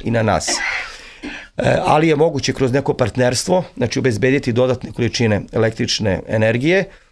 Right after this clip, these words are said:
takođe, naravno, raditi na obnovljivim izvorima što je više moguće. Znači, to ne treba jednostavno zapostaviti, ali je nemoguće sa zelenom energijom, znači, pokriti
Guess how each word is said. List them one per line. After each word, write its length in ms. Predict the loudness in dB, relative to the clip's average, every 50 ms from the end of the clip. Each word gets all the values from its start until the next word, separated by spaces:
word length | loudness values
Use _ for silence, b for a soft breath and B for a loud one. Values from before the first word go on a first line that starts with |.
| b b _ _
takođe, 380 | -2 0 2 2 2 2 2
naravno, 560 | 4 4 4 4 4 4 4 4 4 2 0 -2 -6 _
raditi 600 | 0 2 4 4 4 2 2 -2 -2 0 0 2
na 120 | 2 4 2
obnovljivim 500 | 2 2 2 2 2 2 2 2 2 2
izvorima 380 | 2 2 2 2 2 2 0
što 160 | 0 0 0 2
je 80 | 2
više 240 | 2 0 2 2 4
moguće. 500 | 4 4 4 2 0 -2 0 0 -2 -2 b b b b b b b b b -8
Znači, 200 | -6 -4 -2 -2
to 120 | 0 2
ne 160 | 2 2 2
treba 260 | 2 2 2 4 2
jednostavno 380 | 2 2 0 -2 0 0 0 0
zapostaviti, 680 | 0 -2 -2 0 0 0 0 0 -2 -4 -2 0 0 0
ali 100 | 2 2
je 100 | 2 4
nemoguće 800 | 4 4 4 4 2 2 2 0 0 0 0 2 2 0 0 B B B B B B B B
sa 380 | -8 -4 0 2 2 2 2 0 -4 -12 _ _ -8
zelenom 560 | -4 0 2 4 4 4 4 4 2 2 2
energijom, 720 | 2 2 2 2 0 0 0 2 2 2 2 2 0 -4 -10
znači, 460 | -12 -6 -4 -4 -2 -2 -4 -4 -6 -6 -8 -12 _ _
pokriti 640 | 0 0 0 -2 -4 -4 -4 -2 -2 -2 -2